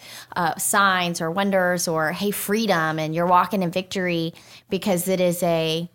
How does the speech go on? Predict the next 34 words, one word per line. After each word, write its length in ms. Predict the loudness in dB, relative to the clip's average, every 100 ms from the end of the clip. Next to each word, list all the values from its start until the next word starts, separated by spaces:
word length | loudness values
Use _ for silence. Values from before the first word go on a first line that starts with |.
| _ 0
there 160 | 2
is 160 | 2 2
an 160 | 0 0
understanding 600 | 0 0 0 0 0 0
intellectually 880 | 0 0 0 0 -2 0 2 2 0
that 160 | 0
God 240 | 2 2 2
is 180 | 0 0
real 320 | 0 2 2 2
and 100 | 0
that 100 | -2
Jesus 420 | -4 -4 -2 -2
was 180 | -2 -2
who 80 | -2
he 40 |
says 260 | 0 -2 -2
he 120 | 0
was. 340 | 0 0 -2 -10 -16 -10 -2
There's 180 | -2
quite 220 | 0 2 2
a 80 |
difference 540 | 0 -2 -2 -4 -6 -4
between 640 | -2 -2 -2 0 0 -4 -8 -20 -6
understanding 560 | -2 0 0 0 0 0
something 320 | -2 -2 -2
intellectually 840 | -2 -2 -4 -4 -2 0 0 -2 -6 -18 -14 -4
and 220 | 0 2
then 460 | 2 0 0 -4 -6 _ _
experientially, 840 | -4 -2 0 2 2 0 0 0 0
like, 220 | -4 -10 -8
bowing 480 | 0 4 4 2 0
your 100 | -2
knee, 340 | -2 -4 -8 -8
surrendering, 1000 | -4 -2 0 2 2 2 2 2 -2